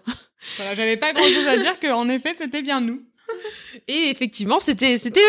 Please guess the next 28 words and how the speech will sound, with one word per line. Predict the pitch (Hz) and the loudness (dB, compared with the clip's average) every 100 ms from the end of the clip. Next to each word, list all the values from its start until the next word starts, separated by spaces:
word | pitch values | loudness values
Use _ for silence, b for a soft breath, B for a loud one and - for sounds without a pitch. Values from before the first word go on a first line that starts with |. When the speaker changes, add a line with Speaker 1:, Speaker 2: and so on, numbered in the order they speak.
| 415 | 6
Speaker 1:
eux, | |
parce | 202 208 | 4 2
qu'elle | 240 220 | 2 0
me | 233 | -2
répond, | 233 226 269 302 | -6 -8 -10 -10
euh, « | 233 185 190 196 190 185 _ _ _ _ - - | -8 -8 -10 -12 -14 -18 _ _ _ _ -20 -16
Coucou, | - 262 330 349 349 | -14 -6 0 4 4
euh, | 285 254 254 262 262 B - | 4 4 2 0 -4 B -4
bah | 277 | 0
oui, | 285 | 0
c'était | 330 415 403 | 0 2 4
nous. » | 339 320 - _ _ _ _ _ - | 4 4 0 _ _ _ _ _ -14
Ah, | |
super, | 185 - 190 233 220 | -14 -12 -14 -14 -14
merci. | 180 185 220 247 | -16 -16 -16 -12
Bon, | 180 | -12
bah, | 160 151 151 | -10 -8 -6
au | |
revoir, | 175 240 370 | -2 2 2
hein. | 359 466 339 403 - - | 2 2 4 4 2 0
<laughs> | - | -2
Allez, | 208 214 294 | -2 -2 0
fin | 254 | 2
de | 247 | 4
la | 247 | 4
discussion, | 247 - 294 302 | 2 2 4 6
au | 381 370 | 6 6
revoir. | 277 285 427 - | 6 6 4 0